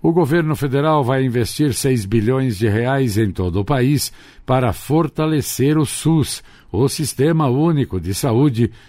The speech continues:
com recursos do novo pac Seleções dois. Em Roraima, um total de treze milhões e oitocentos mil reais vão garantir setenta e oito novas obras,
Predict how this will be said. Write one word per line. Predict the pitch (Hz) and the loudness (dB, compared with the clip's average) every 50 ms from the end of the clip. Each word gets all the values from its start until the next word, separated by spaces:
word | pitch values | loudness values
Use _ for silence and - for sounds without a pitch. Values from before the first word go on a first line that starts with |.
| _ - - | _ -4 0
com | 170 175 170 | 2 2 4
recursos | 151 160 151 - - 147 151 160 139 - - 156 151 131 | 2 2 0 -2 -2 -2 -2 -2 -2 -2 -2 -2 -2 -2
do | 120 135 127 110 | 0 0 0 0
novo | 87 95 123 147 147 127 156 147 | 2 2 2 0 0 0 -2 -4
pac | - - - 127 127 131 - - 143 127 | -4 -2 -2 0 0 0 -2 -4 -4 -4
Seleções | - - 143 131 135 131 - - 120 110 113 117 113 104 | -2 -2 0 0 0 0 0 -2 -2 0 2 0 0 0
dois. | 104 127 143 131 117 95 78 - - - - - _ _ _ _ - - - - - - - | 0 0 2 2 2 0 -2 -6 -10 -14 -18 -20 _ _ _ _ -20 -20 -20 -20 -12 -4 0
Em | 92 95 | 0 2
Roraima, | 85 76 82 82 82 95 107 110 104 90 85 73 71 - - - _ - | 2 2 0 0 0 2 2 2 2 0 0 -4 -6 -10 -16 -20 _ -6
um | 113 127 131 | -4 -4 -2
total | - 135 107 - - 135 135 143 135 | 0 -2 -2 -2 -2 0 0 0 0
de | 113 104 113 90 | 0 -2 -4 -4
treze | - - 117 131 143 143 113 110 127 | -2 -2 0 0 2 2 2 0 0
milhões | 123 123 123 110 101 123 131 143 147 135 104 85 | 2 2 2 2 2 2 2 2 0 0 0 0
e | 110 | 0
oitocentos | 107 101 - - 87 - 127 131 131 117 - 110 90 80 | 0 0 -2 -6 -4 -2 -2 -2 -2 -2 -2 -2 -2 -2
mil | 80 110 147 170 147 | 0 0 2 2 2
reais | 127 147 139 101 101 107 107 98 - - - - - - - - - | 2 2 2 2 2 2 2 0 -2 -6 -14 -20 -20 -20 -18 -8 -2
vão | 127 156 156 143 | -2 0 0 0
garantir | 123 147 160 160 139 110 92 80 - 131 131 123 98 - - - _ _ | -2 -2 -2 -2 -2 -2 -4 -4 0 2 2 2 2 0 -4 -12 _ _
setenta | - - - - 156 131 - - _ 160 165 175 170 151 - 165 143 | -12 -6 -2 0 0 0 -2 -2 _ 0 0 2 0 -2 -2 0 2
e | 120 120 | 2 2
oito | 139 156 151 120 - 147 127 | 2 2 0 -2 -2 -2 -2
novas | 107 95 95 110 135 151 143 160 151 110 123 | 0 0 0 0 0 0 0 0 0 0 0
obras, | 127 123 120 117 117 120 - - | 0 0 0 0 0 -2 -2 -4